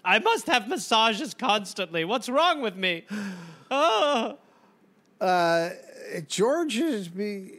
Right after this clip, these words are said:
Speaker 2: he became easily annoyed, and he would erupt in anger,
Speaker 1: <laughs>
Speaker 2: and
Speaker 1: So he was
Speaker 2: uh, yeah.
Speaker 1: rich. Okay.
Speaker 2: Um, he, the accusations against Hattie and their four kids. So they had four kids, twin boys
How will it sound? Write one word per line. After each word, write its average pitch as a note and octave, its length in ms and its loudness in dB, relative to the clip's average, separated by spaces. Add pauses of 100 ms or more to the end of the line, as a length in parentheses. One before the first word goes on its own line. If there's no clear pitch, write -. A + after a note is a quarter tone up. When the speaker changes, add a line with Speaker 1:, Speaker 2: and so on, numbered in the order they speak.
(160)
Speaker 2:
he F3 120 -6
became A3 440 -2
easily D3 400 0
annoyed, F2+ 580 -6 (180)
and G#2 520 -6
he B2 160 -4
would A#2 160 -2
erupt B2+ 380 -2
in A#2 200 -4
anger, F3+ 840 0
Speaker 1:
<laughs> - 40 -10
Speaker 2:
and G#2+ 720 -6 (400)
Speaker 1:
So A#3+ 200 0
he A3+ 100 4
was G#3+ 180 2
Speaker 2:
uh, - 20 0
yeah. D3+ 160 4
Speaker 1:
rich. - 300 -10 (120)
Okay. G#2+ 120 -4
Speaker 2:
Um, G2 460 -4 (1120)
he, E3+ 220 -14
the - 380 -6 (120)
accusations D#3 760 -2
against A2 200 -8
Hattie D3 300 -2
and A#2 80 -2
their A2+ 80 -2
four C3 220 -2
kids. A#2 260 -6
So C3+ 80 -6
they D3+ 60 -2
had D#3+ 100 0
four B3 200 2
kids, A2+ 340 -2
twin F#3 200 0
boys A#2 480 -2